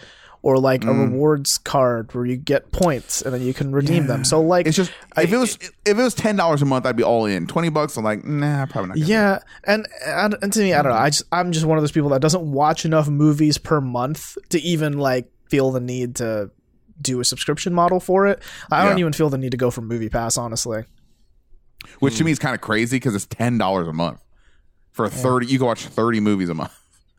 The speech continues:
Speaker 2: <laughs> if you wanted
Speaker 3: Yeah,
Speaker 2: to.
Speaker 3: I mean, that's, that's true. I mean, I, it's one of those things where, like, I've been meaning to get around to it. I don't know, but I definitely do not frequent the movies. Y-, but at the same time, though, even if you, I mean, even if you see one movie a month, you,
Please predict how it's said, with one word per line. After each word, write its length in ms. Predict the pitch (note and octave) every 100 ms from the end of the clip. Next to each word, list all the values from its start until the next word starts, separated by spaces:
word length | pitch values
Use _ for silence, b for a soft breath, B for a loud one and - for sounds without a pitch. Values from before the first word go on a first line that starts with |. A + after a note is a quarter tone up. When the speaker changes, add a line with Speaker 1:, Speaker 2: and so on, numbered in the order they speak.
| _
Speaker 2:
<laughs> 680 | _ _ _ _ _ _ -
if 100 | F#2+
you 80 | F#2
wanted 120 | E2+
Speaker 3:
Yeah, 180 | F3 F3+
Speaker 2:
to. 80 | -
Speaker 3:
I 60 |
mean, 100 | E3 C#3+
that's, 240 | E3 -
that's 200 | D3 C3
true. 400 | - - F#2+ F#2 -
I 80 | C3
mean, 180 | C#3+ C3+
I, 140 | G2+
it's 240 | C3+ C#3 C3+
one 100 | G3
of 40 |
those 180 | F3 C3
things 200 | C#3+ C#3
where, 60 | B2+
like, 120 | A2
I've 100 | A2
been 120 | A#2
meaning 200 | A2 A2+
to 40 | A2
get 120 | G#2
around 300 | G2 F#2 G#2
to 160 | - A2
it. 160 | G#2 -
I 140 | G2
don't 100 | G#2+
know, 140 | G2+ G2
but 140 | F2
I 120 | F#2+
definitely 340 | A2+ D3 - A2
do 140 | G2
not 200 | G#2 G2
frequent 300 | - G2 G#2
the 80 | G2
movies. 400 | G2 G2 F#2+ F#2 b b b b
Y-, 80 |
but 200 | D3+ G#3 A#2+ B2+ _
at 100 | E3+
the 100 | G3+
same 240 | - B3+ C#4+
time, 340 | - D3 E3
though, 160 | B2+ A2+
even 200 | B2+ F3+
if 160 | D#3+ A#2
you, 160 | G#2+
I 60 | G#2+
mean, 240 | A#2 A2
even 200 | A#2+ B2
if 120 | A#2+
you 60 | G#2+
see 160 | - A2
one 180 | G#2
movie 200 | G#2+ G2+
a 60 | G2
month, 260 | F#2+ F#2+ G2
you, 240 | G2 F#2